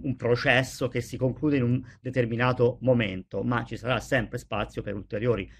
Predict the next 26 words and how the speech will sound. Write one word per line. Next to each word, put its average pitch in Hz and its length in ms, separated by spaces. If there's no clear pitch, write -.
miglioramenti 113 680
o 95 120
altri 101 440
tipi 123 360
di 110 260
interventi. 110 920
Quindi 160 280
abbiamo 185 420
detto 123 300
che - 260
la 156 160
parola 170 320
chiave 180 400
è 135 60
semantica. 95 680
Quindi 170 240
per 175 160
creare 196 340
servizi 170 520
digitali 170 320
accessibili 196 1000
non 175 240
è 180 140
sufficiente 113 1200
l'implementazione 127 1120
acritica 160 880